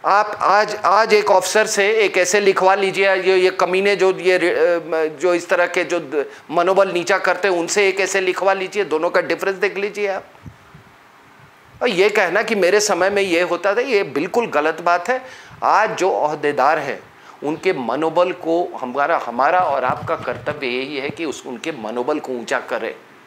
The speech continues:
ये नहीं जी, ये कैसे हो गया, उसने हत्या, अरे यार, वो ground पे,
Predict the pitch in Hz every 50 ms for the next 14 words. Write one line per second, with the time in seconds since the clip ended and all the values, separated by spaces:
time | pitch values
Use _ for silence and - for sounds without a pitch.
0 | - - - - - - - - - - - - - - - - - - - -
1 | - - - 165 208 214 196 202 202 196 - 202 208 185 180 190 185 196 196 175
2 | 175 - 214 180 160 180 180 170 202 202 196 180 170 165 - 185 214 214 196 175
3 | 175 175 214 214 262 311 294 233 226 240 277 262 202 147 156 143 160 208 247 233
4 | 214 - - 196 196 220